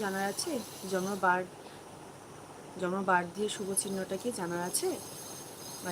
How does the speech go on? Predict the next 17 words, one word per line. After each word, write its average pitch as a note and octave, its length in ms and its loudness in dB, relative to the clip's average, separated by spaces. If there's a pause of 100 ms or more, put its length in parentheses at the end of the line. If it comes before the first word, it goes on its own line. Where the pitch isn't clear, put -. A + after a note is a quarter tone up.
date F3+ 220 2
of F#3+ 120 6
birth F3+ 200 6
দিয়ে F#3+ 160 0
কি A3 60 -2 (100)
জানতে F#3 320 0
চান C#4+ 140 4 (140)
যে F#3 80 4 (100)
আপনার F#3 300 -4
জন্য G3+ 140 0 (120)
ব্যবসা E3 340 0
না C4 120 6
চাকরি B3 260 0 (100)
কোনটি G3+ 220 -4 (120)
আপনার G#3+ 280 -2
জন্য A3 140 -2 (140)
শুভ? A#3+ 160 0